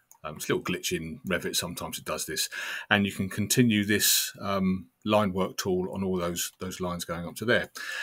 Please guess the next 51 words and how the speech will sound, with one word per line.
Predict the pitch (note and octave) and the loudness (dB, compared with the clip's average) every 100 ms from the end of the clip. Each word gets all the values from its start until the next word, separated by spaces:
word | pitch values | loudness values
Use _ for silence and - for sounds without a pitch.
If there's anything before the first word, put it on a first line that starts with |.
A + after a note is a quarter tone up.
| - - | -8 6
And | B2+ | 8
then | |
you | A#2 | 8
can | A#2+ | 6
now | B2 A2 | 8 6
start | - A2 | 6 2
to | - | 2
see | - G2+ | 0 2
this, | G2+ - - - | 2 2 0 -2
um, | G2 F#2 F2+ F2 _ _ _ _ - - _ _ - | -2 0 0 -4 _ _ _ _ -12 -12 _ _ -6
staircase | - A2 F#2+ F#2+ - | 2 2 2 -2 -2
is | F#2 | -2
starting | G2+ - | -2 -2
to | - | -4
take | - F#2+ F2+ | 0 0 0
shape | - F#2+ F#2 | 2 2 0
and | |
it's | G2 | -4
starting | - C2 | -4 -4
to | E2+ | -4
look | E2+ | -6
like | - - | -6 -10
how | - | -10
we | D#2+ | -8
want | F2+ F#2 | -4 -4
it | - - | -6 -8
to. | D2+ C#2+ - - - - - | -8 -12 -12 -12 -12 -14 2
Um, | A#2 A2+ C#3 | 6 6 4
if | D3 | 4
you | E3+ | 6
want | C#3 C3 | 6 4
to | C3 | 2
change | - C#3 B2+ B2 A2+ - | 6 8 8 8 2 0
the | |
bottom, | A#2+ C#3 C3+ E3 D3+ | 4 4 6 2 0
so | G2+ | -2
here | A2 A2+ | -2 -2
we | A2 | -2
can | A2 | -2
see | G#2 G#2 | -2 0
we've | G2 F#2+ | -2 0
got | G#2+ - | -2 2
this | - | 2
sticking | - - - F#2+ | 2 0 -2 2
out. | G#2 B2 | 2 2
We | B2 | 0
don't | F#2+ F2 | -4 -4
want | F#2 F#2 | -6 -4
this | - | -4
sticking | - F#2+ F#2 | -4 -4 -2
out. | G2 G#2 | 2 0